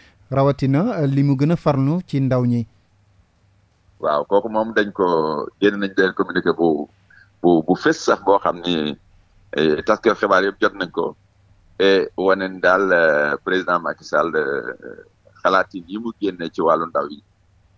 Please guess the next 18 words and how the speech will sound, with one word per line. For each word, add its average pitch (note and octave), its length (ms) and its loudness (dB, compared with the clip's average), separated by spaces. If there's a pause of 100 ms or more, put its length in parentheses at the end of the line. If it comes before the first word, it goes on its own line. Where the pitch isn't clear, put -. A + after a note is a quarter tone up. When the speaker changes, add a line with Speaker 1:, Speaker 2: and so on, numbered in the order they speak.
(200)
Speaker 2:
Et, F2 380 0
et, D#2 380 -2 (340)
de-, G#2 320 2
daf C3 120 0
ko, C#3 200 2
daf C3 160 0
ko D#3 140 0
feddali B2 540 -2
parce G2 200 -6
que - 80 -6
ñu A#2 240 -6
bare C3 220 4
dañu B2+ 200 -6
foog A2+ 240 -4
ni G#2 60 -14
sax A#2 240 -4
xëy G2 240 -8
na F2 240 -8